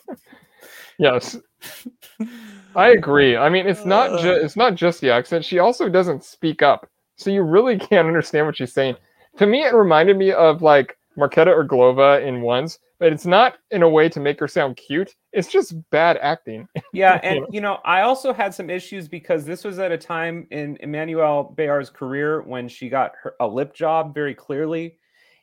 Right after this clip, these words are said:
Speaker 3: and, uh, her lips are very
Speaker 1: <laughs>
Speaker 3: bloated, and she kinda looks uncannily like a young Angelina Jolie. So, like, when she's making out with, you know, Jon Voight, it's just, it's just not a good look there.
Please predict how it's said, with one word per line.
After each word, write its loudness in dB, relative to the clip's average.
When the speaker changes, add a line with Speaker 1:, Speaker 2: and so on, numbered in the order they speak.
Speaker 3:
and, -8
uh, -4
her -10
lips -6
are -4
very -8
Speaker 1:
<laughs> -
Speaker 3:
bloated, -4
and -8
she -10
kinda -8
looks -4
uncannily -8
like -6
a -6
young -8
Angelina -8
Jolie. -8
So, -8
like, -4
when -12
she's -14
making -10
out -8
with, -8
you -8
know, -8
Jon -6
Voight, -4
it's -10
just, -12
it's -12
just -18
not -4
a -6
good -6
look -6
there. -8